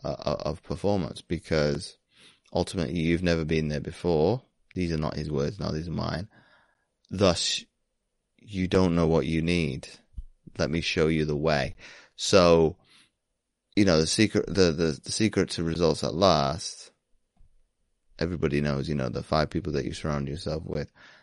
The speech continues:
has a massive impact on you as an individual, positively and negatively. Ultimately, knowledge is key because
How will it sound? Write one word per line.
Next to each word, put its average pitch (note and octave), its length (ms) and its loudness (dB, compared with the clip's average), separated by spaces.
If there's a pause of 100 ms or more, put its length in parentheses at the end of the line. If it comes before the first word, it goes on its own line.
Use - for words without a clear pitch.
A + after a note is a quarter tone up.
has E2 180 -2
a D2+ 60 0
massive D2+ 380 -4
impact D#2+ 440 -6
on D2 140 -4
you C2+ 180 -4
as - 140 -8
an - 60 -6
individual, D#2 560 -4 (1080)
positively D#2+ 540 0
and D#2+ 200 -2
negatively. F2+ 640 -4 (2500)
Ultimately, E2+ 760 0 (260)
knowledge F2 640 2 (500)
is D#2 160 -8
key F2+ 440 0 (460)
because E2 400 -6